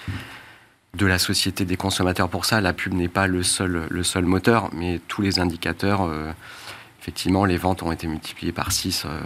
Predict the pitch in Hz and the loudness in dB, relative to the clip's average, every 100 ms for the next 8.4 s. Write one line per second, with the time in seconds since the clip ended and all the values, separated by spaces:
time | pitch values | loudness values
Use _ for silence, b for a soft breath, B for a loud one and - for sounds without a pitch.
0 | 76 - - - 82 85 104 113 B B | -8 -8 -10 -4 -2 2 2 2 B B
1 | B B B B - 90 87 82 82 76 | B B B B -4 -2 0 0 0 -2
2 | 69 64 82 90 87 87 85 85 - 95 | -2 -2 0 2 0 0 -2 -2 0 0
3 | 92 82 78 - - - - - - - | 2 0 -4 -6 -8 -6 -4 -4 -6 -4
4 | 90 73 73 71 71 - - 73 73 - | -2 -2 -4 -6 -8 -10 -10 -6 -6 -4
5 | 92 - 85 95 87 82 85 85 90 82 | -2 0 0 0 0 0 -2 -4 -4 -2
6 | 87 80 85 85 101 90 - B B B | -4 -2 -2 2 2 2 -4 B B B
7 | B B - 85 - 113 110 101 98 92 | B B -2 0 2 2 4 4 4 4
8 | 95 - 110 - | 2 4 0 0